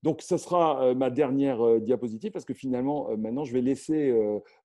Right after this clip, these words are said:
euh, Marie-Paul, je pense, euh, intervenir et continuer en nous disant comment, euh, à partir de ce que nous avions écrit et ce que nous sentions comme une, une forte menace,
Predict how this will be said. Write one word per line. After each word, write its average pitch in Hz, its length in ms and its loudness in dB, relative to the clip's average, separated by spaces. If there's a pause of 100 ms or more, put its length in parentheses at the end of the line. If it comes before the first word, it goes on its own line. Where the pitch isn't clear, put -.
euh, 110 640 -2
Marie-Paul, 113 640 -4
je 123 160 -4
pense, 143 400 -6
euh, 113 500 -4
intervenir 117 640 -4
et 110 60 -6
continuer 117 640 -6 (300)
en 113 120 -8
nous 117 120 -4
disant 117 320 -6
comment, 131 540 -2
euh, 98 240 -4 (380)
à 113 100 -14
partir - 380 -10
de 107 100 -10
ce - 360 -20
que 117 100 -14
nous 110 200 -8
avions 107 280 -6
écrit 113 380 -8
et 110 80 -6
ce - 80 -20
que - 100 -16
nous 101 160 -12
sentions - 480 -14
comme 98 180 -12
une, 90 160 -12 (300)
une 107 80 -10
forte - 360 -8
menace, 139 600 -6